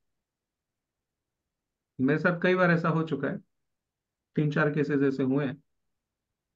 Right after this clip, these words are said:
जब मैं attunement कर रहा था, तो चक्र disturb होते हैं, उसमें चक्र हिलते हैं। जब चक्र हिलते हैं, तो बहुत सारी चीजें बॉडी में हिलने लग जाती हैं।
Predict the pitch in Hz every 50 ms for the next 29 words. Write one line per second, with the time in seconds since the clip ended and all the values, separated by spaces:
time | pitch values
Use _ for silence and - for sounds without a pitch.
0 | _ - - 139 - 147 147 139 131 135 - - - 127 131 143 147 143 156 147
1 | 143 151 151 139 151 156 156 156 147 143 147 147 143 135 - 147 147 151 156 147
2 | 139 127 127 - - _ _ _ _ _ _ _ _ _ _ _ _ _ _ _
3 | _ _ _ _ _ _ _ _ _ _ _ _ - - - - 143 127 147 147
4 | 139 143 135 - - 156 156 147 147 143 139 143 131 127 120 117 - 135 135 151
5 | - - 131 131 131 143 131 120 135 127 131 131 - 151 143 135 131 131 - _
6 | _ _ _ _ _ _ _ _ _ _ _ - - 127 143 139 139 139 160 156
7 | 165 170 156 151 156 143 143 - 170 151 156 156 - 165 160 135 - 117 143 170
8 | 165 - 175 156 147 151 151 143 147 139 135 143 139 131 127 120 123 127 143 156
9 | 143 131 127 120 113 117 113 113 117 110 104 101 - 113 - - 117 107